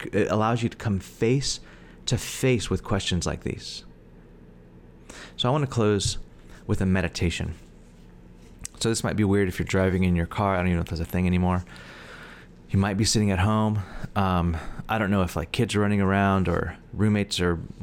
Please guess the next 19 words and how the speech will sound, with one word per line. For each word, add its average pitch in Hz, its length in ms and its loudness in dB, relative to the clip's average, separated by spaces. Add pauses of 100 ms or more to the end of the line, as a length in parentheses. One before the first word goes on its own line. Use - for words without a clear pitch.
(180)
watching 90 360 0
Netflix 90 360 -2
in 90 60 2
another 87 180 0
room. 92 180 2
I 98 100 0
don't, 98 100 0
I - 40 -4
have 95 140 0
no 85 140 0
idea. 80 360 -2
But 87 160 -2 (500)
if - 120 -8
you 196 100 2
can, 113 380 0
in 98 140 0
your 95 180 2
own 104 220 2
way, 87 380 2